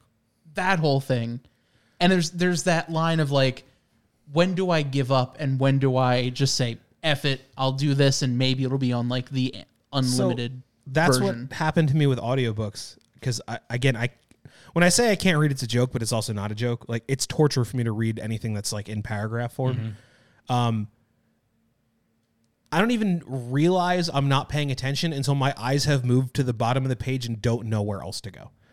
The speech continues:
Speaker 2: So, like, really reading any kind of, like, long form book for me is torturous. And Allie was like, "Okay, try audiobooks." And I, I listened to two audiobooks in a series that will probably never be finished,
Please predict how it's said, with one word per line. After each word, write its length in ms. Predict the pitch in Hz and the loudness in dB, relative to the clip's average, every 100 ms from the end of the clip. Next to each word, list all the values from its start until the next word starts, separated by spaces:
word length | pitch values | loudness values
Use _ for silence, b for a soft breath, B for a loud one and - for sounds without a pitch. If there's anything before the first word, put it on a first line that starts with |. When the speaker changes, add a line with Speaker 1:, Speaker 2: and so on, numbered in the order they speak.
| b b b - | b b b -4
Speaker 2:
So, 340 | 143 139 - - _ _ | 2 4 2 -6 _ _
like, 280 | - 127 - _ _ _ _ _ _ _ _ _ _ | -4 -4 -4 _ _ _ _ _ _ _ _ _ _
really 360 | 127 175 226 196 | 6 8 8 6
reading 340 | 147 151 139 | 4 4 2
any 180 | 127 135 | 0 0
kind 180 | 131 127 | 0 -2
of, 80 | 120 | -2
like, 180 | 117 117 | -4 -2
long 260 | 110 117 | -2 -2
form 260 | 110 117 113 | -4 -6 -4
book 240 | 110 117 | -4 -4
for 120 | - | -6
me 160 | 120 110 | -4 -2
is 140 | 101 - | -4 -8
torturous. 640 | - 120 117 95 92 - b b b | -10 -8 -8 -10 -10 -10 b b b
And 180 | 143 135 - - | -6 -6 -6 -4
Allie 160 | 139 | 0
was 140 | 143 139 | 0 -2
like, 120 | 131 | -4
"Okay, 200 | 190 143 | -6 -4
try 180 | - 139 | -2 0
audiobooks." 560 | 165 135 104 104 104 | 0 0 -2 -6 -8
And 120 | 120 120 | -6 -6
I, 100 | 117 - | -8 -6
I 120 | 127 | -2
listened 420 | 131 175 214 196 | 0 2 2 0
to 120 | - | -4
two 300 | 147 - 180 | -8 -2 0
audiobooks 800 | 196 147 143 117 107 107 - - - b b b - | 2 2 2 0 -2 -8 -8 -14 -16 b b b -6
in 100 | 147 | -2
a 60 | |
series 500 | - 156 113 110 135 | 0 0 -2 -4 -6
that 160 | 110 104 | -8 -10
will 120 | 104 | -12
probably 420 | - 107 107 113 | -10 -8 -8 -6
never 240 | 104 98 107 | -8 -10 -10
be 120 | 156 | -10
finished, 440 | - 107 156 - | -8 -10 -10 -14